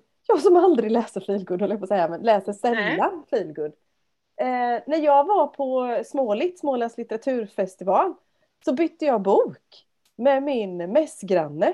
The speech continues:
Speaker 1: och också en, en, eh, person som jag ska hänga med nu i veckan. Lite grann. Eh, veckan som kommer, det är ju tisdag som vi sa innan vi spelar in och vi släpps på fredag.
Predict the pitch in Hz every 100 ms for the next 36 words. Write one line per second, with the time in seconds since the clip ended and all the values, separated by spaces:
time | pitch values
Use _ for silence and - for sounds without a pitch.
0 | 370 - 285 285 240 233 247 240 226 220
1 | 214 - - 247 220 196 190 208 185 175
2 | 185 196 339 185 254 392 220 196 160 175
3 | 226 - 226 - _ _ _ - 269 285
4 | 180 - _ _ _ _ - 214 202 196
5 | 202 190 190 190 156 175 208 202 180 208
6 | 202 202 196 165 160 151 165 - 160 156
7 | 160 170 151 156 - 165 160 -